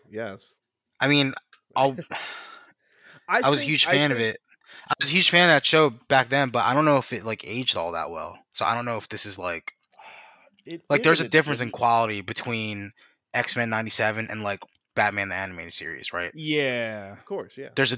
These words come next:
Speaker 2: there's a, there's a, there's a huge fucking gap in between the quality of those two shows. So I don't know if that's something that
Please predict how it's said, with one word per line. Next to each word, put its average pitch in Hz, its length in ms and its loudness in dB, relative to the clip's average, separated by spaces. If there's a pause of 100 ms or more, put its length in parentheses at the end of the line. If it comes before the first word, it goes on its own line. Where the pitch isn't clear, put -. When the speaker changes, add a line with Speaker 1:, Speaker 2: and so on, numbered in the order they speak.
Speaker 2:
there's 135 200 2
a, 127 160 2
there's 123 160 0
a, 113 180 0 (140)
there's 113 180 -4
a - 40 -6
huge 123 460 -2
fucking 107 420 -6
gap 98 380 0
in 98 80 -12
between 95 380 -10
the 92 80 -10
quality 90 460 -2
of 85 80 -16
those 92 240 -8
two 87 340 -12 (580)
shows. 92 320 -6
So - 140 0
I 117 160 4
don't 131 100 -4
know 117 200 0
if - 120 -10
that's 110 260 0
something 101 440 -2
that 87 280 -4